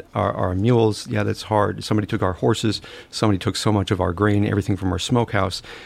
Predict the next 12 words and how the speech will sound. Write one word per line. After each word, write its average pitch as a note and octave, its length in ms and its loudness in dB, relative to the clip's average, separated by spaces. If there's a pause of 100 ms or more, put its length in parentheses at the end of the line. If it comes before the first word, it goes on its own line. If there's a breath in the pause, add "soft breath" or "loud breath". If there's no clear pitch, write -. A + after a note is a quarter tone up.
(140 loud breath)
You C3 80 -2
know, C#3+ 40 0
you're D#3 140 2
still E3 220 -2
alive C3 280 0
there, F2 120 -4
buddy. F2 280 -4 (220 loud breath)
There's, C3 280 4 (100)
there's B2 460 2
very E3+ 520 4
little D#3+ 320 6
killing D3 460 6